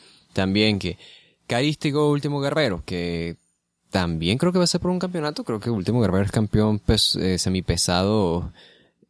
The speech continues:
histórico en E W A. ¿Ven lo que pasa con los campeonatos?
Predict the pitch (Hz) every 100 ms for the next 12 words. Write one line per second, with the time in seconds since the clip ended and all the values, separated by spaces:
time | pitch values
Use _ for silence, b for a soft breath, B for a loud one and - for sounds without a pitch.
0 | - - 90 - 98 98 98 104 95 98
1 | 98 87 95 117 - - - 175 277 349
2 | 240 180 170 202 202 160 117 107 117 -
3 | 240